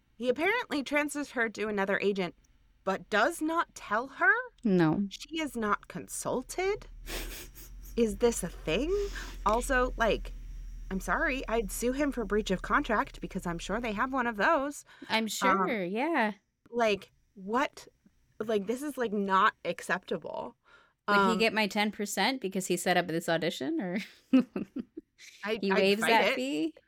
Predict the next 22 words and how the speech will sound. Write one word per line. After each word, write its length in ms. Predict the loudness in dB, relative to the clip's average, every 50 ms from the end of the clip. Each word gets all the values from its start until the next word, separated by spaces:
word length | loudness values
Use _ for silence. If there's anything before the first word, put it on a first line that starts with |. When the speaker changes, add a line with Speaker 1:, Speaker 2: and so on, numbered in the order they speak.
| _ _
Speaker 2:
Yeah, 460 | -2 0 2 2 2 0 -2 -6 -6 -4
well, 260 | 0 2 4 4 4
I 100 | 6 6
Speaker 1:
Like, 280 | 6 8 6 6 4 -2 _ _ _ _ _ _ _ _ _ -20 _ _ _ -14
Speaker 2:
mean, 160 | -12 -12 -12 -12 -16 -20 -20 -20 -20 -14 -4 0
Speaker 1:
I 40 | 4
mean, 240 | 4 6 6 4 2
like, 140 | 0 0
what 160 | -2 -4 -2 -2
the, 120 | -4 -6 -4 -4
I 300 | -2 -2 -2 -4 -6 -8
mean, 140 | -6 -6 -6
it's 160 | -6 -6 -8
so, 280 | -4 0 2 2 2 0 -2
he's, 580 | -6 -4 0 0 2 2 0 -4 -8 -8 -10 -12 -16 -20 -20 -20 -20 -20 -20 -20 -20 -20 -20 -8 -6
it, 200 | -6 -6 -4 -4
like, 160 | -6 -6 -6
he 120 | -6 -8 -8
stops 420 | -2 0 2 2 2 0 -6 -14
talking 560 | -16 -6 -6 -6 -4 -4 -4 -4 -4 -4 -4 -6
to 120 | -6 -8
her. 340 | -2 2 2 4 4 2 0